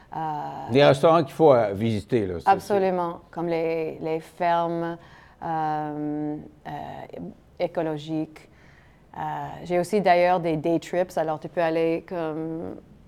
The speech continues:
Speaker 1: à une heure de La Havane et découvrir, euh, des places dans le, dans le countryside aussi.
Speaker 2: Mhm.
Speaker 1: Mais par exemple, il y a un nouveau restaurant qui s'appelle Casa Italia, et puis c'est comme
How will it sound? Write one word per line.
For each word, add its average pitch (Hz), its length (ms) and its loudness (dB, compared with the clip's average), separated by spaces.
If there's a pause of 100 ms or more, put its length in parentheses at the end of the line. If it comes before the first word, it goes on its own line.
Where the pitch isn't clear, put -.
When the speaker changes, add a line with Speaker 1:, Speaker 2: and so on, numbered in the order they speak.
Speaker 1:
à 156 180 0
une 165 140 2
heure 165 180 0
de 165 120 0
La 160 180 2
Havane 160 300 -4
et 170 40 -2
découvrir, 160 680 -6
euh, 147 240 -6 (500)
des 180 120 -8
places 160 280 -8
dans 170 140 -10
le, 147 100 -10 (600)
dans 160 80 -12
le 151 160 -10 (220)
countryside 156 600 -8
aussi. 107 200 -4
Speaker 2:
Mhm. 110 200 -4 (680)
Speaker 1:
Mais 190 460 0 (760)
par 208 160 4
exemple, 208 540 4 (560)
il 190 60 0
y 202 80 6
a 196 320 12
un 202 100 4
nouveau 214 540 6
restaurant 196 800 0 (120)
qui 202 100 -4
s'appelle 185 340 -2
Casa 196 340 -2
Italia, 185 560 -2 (160)
et 170 100 -6
puis 175 400 -8
c'est 175 320 -6
comme 175 460 -4